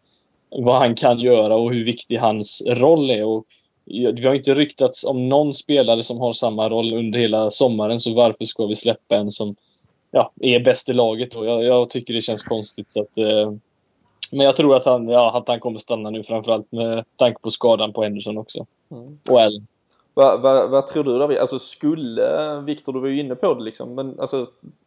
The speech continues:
Speaker 2: hade det inte varit att verkligen skjuta sig själv i, i, i foten och liksom släppa Lucas utan en ersättare? Är det att man skulle vara så säker på sin sak att de andra mittfältarna skulle klara det, helt enkelt? Eller, eh,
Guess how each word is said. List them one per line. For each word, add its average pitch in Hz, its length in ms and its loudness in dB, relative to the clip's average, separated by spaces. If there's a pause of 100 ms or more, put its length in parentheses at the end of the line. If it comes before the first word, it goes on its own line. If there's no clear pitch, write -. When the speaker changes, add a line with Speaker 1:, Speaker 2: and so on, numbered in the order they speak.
(120)
Speaker 2:
hade 143 440 -2
det 160 80 -2
inte 185 140 -8
varit 175 280 -6
att 143 440 -6
verkligen 131 420 -2
skjuta 165 320 -4
sig 147 140 -4
själv 131 320 -4
i, 131 280 -8
i, 143 260 -2
i 139 60 -2
foten 123 480 -6
och 123 60 -8
liksom 127 260 -10
släppa - 420 -6
Lucas 131 440 -6
utan 139 460 -4
en 120 140 -8
ersättare? 127 1000 -6 (840)
Är 117 180 4
det 120 80 6
att 123 100 2
man 143 120 -2
skulle 156 220 0
vara 147 100 2
så 143 140 -6
säker 139 500 -2
på 131 140 -6
sin 135 140 -12
sak 135 260 -4
att 131 100 -4
de 135 100 -6
andra 127 180 -2
mittfältarna 131 580 -6
skulle 120 300 -8
klara 147 440 0
det, - 140 -6 (580)
helt 113 160 -8
enkelt? - 380 -12
Eller, 117 640 -8
eh, 117 60 -14